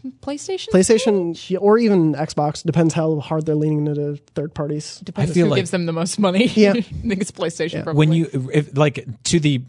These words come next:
Speaker 3: to the average person, I would s-, I would say Resident Evil two is a PlayStation exclusive game to them. You
Speaker 2: Yes.
Speaker 3: know?
Speaker 1: Most people
Speaker 2: Yeah.
Speaker 1: will probably think that.
Speaker 3: Yeah, there's, there's a deep association between classic
Speaker 1: Even Resident
Speaker 3: Resident
Speaker 1: Evil
Speaker 3: Evil.
Speaker 1: seven, people like,
Speaker 3: Oh,
Speaker 1: "That's
Speaker 3: yeah.
Speaker 1: on Xbox?" It's like,
Speaker 3: Yeah.
Speaker 1: yeah, I, I get that.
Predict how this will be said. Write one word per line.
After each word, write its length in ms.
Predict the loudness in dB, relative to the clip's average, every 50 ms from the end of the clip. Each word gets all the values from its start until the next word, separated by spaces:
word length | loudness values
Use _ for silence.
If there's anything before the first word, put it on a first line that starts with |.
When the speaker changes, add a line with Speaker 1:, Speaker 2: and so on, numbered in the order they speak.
| -14 -8 -4
Speaker 3:
to 100 | -2 0
the 120 | 2 2
average 380 | 2 2 0 -2 -4 -6 -8 -6
person, 320 | -4 -2 -2 -2 0 0
I 100 | 0 0
would 160 | 0 -2 -4
s-, 140 | -6 -8 -6 -2
I 60 | -2
would 120 | -2 -2
say 140 | -2 -2 -2
Resident 280 | 0 0 -2 0 -2 -2
Evil 140 | -4 -4
two 360 | -6 -4 -2 0 0 0 0 -2
is 140 | -2 -2
a 80 | -4 -4
PlayStation 540 | -4 -4 -4 -4 -4 -4 -4 -4 -4 -6 -6
exclusive 480 | -8 -8 -8 -6 -6 -6 -4 -6 -8 -8
game 260 | -10 -10 -10 -12 -14 -16 _ _ _
to 100 | -12 -12
them. 220 | -10 -12 -14 -20 _ _ _ _ _ _ _ -4
You 40 | -2
Speaker 2:
Yes. 60 | -2
Speaker 3:
know? 60 | -2
Speaker 1:
Most 140 | -2 -2 0
people 180 | -2 0 0 0
Speaker 2:
Yeah. 80 | 0 0
Speaker 1:
will 20 |
probably 340 | 0 -2 -2 -2 -4 -8 -8
think 200 | -6 -8 -12 -12
that. 200 | -12 -14 -8 -4 -2
Speaker 3:
Yeah, 120 | 0 2
there's, 200 | 2 2 2 2
there's 320 | 0 0 0 0 0 0
a 40 | -2
deep 280 | -2 -2 0 0 0 0
association 680 | -2 -2 -2 -2 -2 -2 -4 -4 -4 -6 -6 -6 -8
between 480 | -8 -8 -10 -8 -6 -6 -4 -4 -4 -6
classic 260 | -6 -6 -6 -6 -4
Speaker 1:
Even 100 | -4 -2
Resident 100 | -2 -2 -2
Speaker 3:
Resident 120 | -2 -4
Speaker 1:
Evil 120 | -4 -4 -4
Speaker 3:
Evil. 20 |
Speaker 1:
seven, 260 | -2 -2 -2 -2 -2
people 220 | -4 -8 -8 -8 -8
like, 160 | -6 -2 0
Speaker 3:
Oh, 60 | 0
Speaker 1:
"That's 80 | 0 0
Speaker 3:
yeah. 40 | 0 -2
Speaker 1:
on 60 | -4 -4 -4 -4 -4 -4
Xbox?" 180 | -6 -8 -14 -16
It's 100 | -10 -8
like, 100 | -6 -4
Speaker 3:
Yeah. 80 | -4 -6
Speaker 1:
yeah, 160 | -8 -10 -12 -14 -14
I, 180 | -14 -8 -8 -6
I 20 |
get 180 | -6 -6 -8 -10
that. 200 | -10 -12 -12 -14